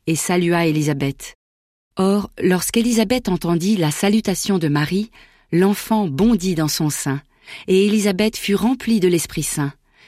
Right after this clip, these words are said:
Elle poussa un grand cri et dit : « Tu es bénie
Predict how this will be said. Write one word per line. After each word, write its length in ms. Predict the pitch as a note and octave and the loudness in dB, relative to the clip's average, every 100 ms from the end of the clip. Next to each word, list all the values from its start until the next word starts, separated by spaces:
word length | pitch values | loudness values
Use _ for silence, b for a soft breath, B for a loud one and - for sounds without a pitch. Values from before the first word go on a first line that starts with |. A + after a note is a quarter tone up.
| b | b
Elle 160 | E3 D#3+ | -2 -2
poussa 320 | F3 - F#3+ | -4 -2 0
un 180 | E3+ D#3 | 0 0
grand 300 | D3+ G#3 A3+ | 2 2 0
cri 320 | - A#3+ A3 | 0 2 2
et 80 | E3 | 2
dit : « 240 | F#3+ G3 B B B B | 0 0 B B B B
Tu 200 | - A3 | -4 0
es 60 | G#3+ | 2
bénie 520 | F3 A3 G3+ F3+ D#3 | 4 2 2 0 -4